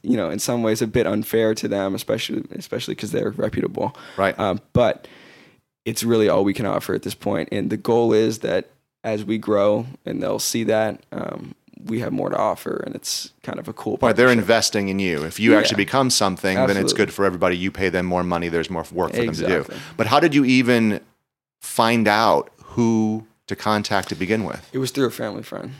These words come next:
Speaker 2: Okay.
Speaker 1: Um, that's it, though.
Speaker 2: All right, so it was, it was somebody that knew somebody, and then
Speaker 1: Yeah.
Speaker 2: what is it that you sent an email, you made a phone call, you had a meeting?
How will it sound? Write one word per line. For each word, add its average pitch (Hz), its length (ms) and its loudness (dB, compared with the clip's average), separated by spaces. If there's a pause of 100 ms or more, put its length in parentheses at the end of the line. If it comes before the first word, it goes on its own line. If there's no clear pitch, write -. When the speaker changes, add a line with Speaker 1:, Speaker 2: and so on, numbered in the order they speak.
(180)
Speaker 2:
Okay. 117 300 0 (300)
Speaker 1:
Um, - 280 -16 (360)
that's - 260 -8
it, - 180 -8
though. - 220 -12 (200)
Speaker 2:
All 101 80 2
right, 101 140 2
so 123 80 4
it 113 40 6
was, 107 140 4
it 110 180 6
was 107 160 4
somebody 123 340 6
that 107 140 4
knew 110 140 2
somebody, 95 600 0
and 101 160 0
then 101 120 2
Speaker 1:
Yeah. 98 80 2
Speaker 2:
what 110 100 6
is 98 140 2
it 95 100 0
that 92 100 -4
you 101 160 -2
sent 101 240 0
an 87 120 -4
email, 120 360 4
you 110 140 2
made 95 120 2
a 85 40 -2
phone 113 300 0
call, 110 260 2
you 101 80 0
had 90 80 2
a 90 60 -4
meeting? 110 400 -4